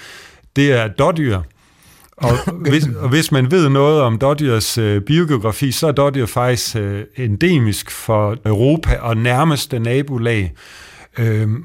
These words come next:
Speaker 1: og den har en lang, lang udviklingshistorie begrænset til vores region. Den uddøde så næsten for sådan en fire fem tusind år siden, og kom ikke rigtig ud af starthullerne efter sidste istid. Sikkert fordi der var så stærkt jagtpres på den, som der var t-,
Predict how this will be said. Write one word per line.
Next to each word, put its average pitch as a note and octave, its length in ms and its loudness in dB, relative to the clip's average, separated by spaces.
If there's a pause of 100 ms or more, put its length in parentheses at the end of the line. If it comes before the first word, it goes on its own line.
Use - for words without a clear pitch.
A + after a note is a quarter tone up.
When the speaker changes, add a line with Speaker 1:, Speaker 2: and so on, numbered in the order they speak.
(120)
Speaker 1:
og A#2+ 300 0
den B2 120 2
har C#3 180 2
en A2 220 0
lang, C#3 480 -2
lang C3 300 -2
udviklingshistorie A#2+ 880 0
begrænset B2+ 560 -2
til A#2 140 -6
vores A#2 340 -2
region. G#2+ 560 -4 (400)
Den B2+ 160 4
uddøde D#3 440 4
så B2+ 160 -2
næsten A#2 480 -2
for G#2 220 -2
sådan A2+ 260 -2
en G2+ 80 -2
fire A2 220 -2
fem C3 220 -2
tusind B2+ 380 -4
år A2+ 120 2
siden, A#2 280 -2
og A#2+ 100 -2
kom B2 140 0
ikke B2+ 120 -4
rigtig C3 280 0
ud A#2+ 60 2
af G#2+ 80 2
starthullerne G#2+ 640 -2
efter A#2+ 240 -4
sidste B2+ 380 -4
istid. B2+ 600 -2
Sikkert C#3 420 0
fordi A#2+ 280 -4
der A2 100 0
var A2+ 160 0
så A#2 200 -4
stærkt A#2+ 380 -2
jagtpres A2 520 -4
på A#2+ 160 -4
den, G#2+ 120 -4
som G2+ 140 -6
der G2 80 -2
var G#2+ 140 -2
t-, - 140 -14